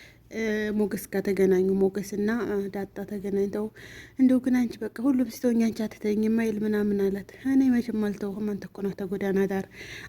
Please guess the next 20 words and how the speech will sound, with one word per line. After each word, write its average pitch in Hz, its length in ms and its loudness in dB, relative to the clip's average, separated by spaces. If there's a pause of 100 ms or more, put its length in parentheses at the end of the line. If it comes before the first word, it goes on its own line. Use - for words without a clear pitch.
(120)
አንስተ 202 540 -2
ስታበላኝ 190 560 -2
ስታጠጣኝ 196 540 -2
የነበረው" 202 560 2
አለችው። 196 400 -2 (1600)
ከዛ 214 320 2 (320)
ብሩክ 247 300 0
የራሱ 233 280 0
እኮ 247 140 -6
"አልተውህም፣ 208 420 0
ሁሉ 233 160 0
ጊዜ 202 160 0
ሰላምታ 208 340 -4
ያነሳለ፣ 208 400 -2
እሱን 233 220 -2
አታሽቢ 202 500 -4
ምናምን 208 360 2
ተይው 214 220 2
እሱን" 208 260 -6
አላት። 190 300 -6